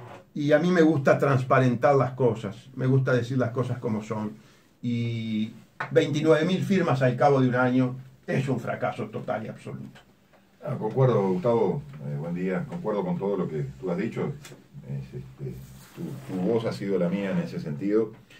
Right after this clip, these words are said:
Speaker 2: Eh, algunas reflexiones con respecto a esto,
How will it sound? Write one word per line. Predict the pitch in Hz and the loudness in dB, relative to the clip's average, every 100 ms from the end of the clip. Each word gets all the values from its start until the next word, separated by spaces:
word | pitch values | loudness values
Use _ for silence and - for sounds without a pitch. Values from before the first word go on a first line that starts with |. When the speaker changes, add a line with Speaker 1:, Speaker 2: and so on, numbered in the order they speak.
| - - - - - _ _ | -20 -20 -20 -20 -20 _ _
Speaker 2:
Eh, | - 107 107 107 104 101 95 90 - - - 131 | 2 6 8 8 6 4 0 -6 -16 -20 -16 -2
algunas | 127 151 147 | 2 4 4
reflexiones | 139 123 147 135 | 2 2 4 4
con | 127 | 6
respecto | 104 - 120 113 | 4 0 2 2
a | |
esto, | 113 - 92 78 | 2 2 0 0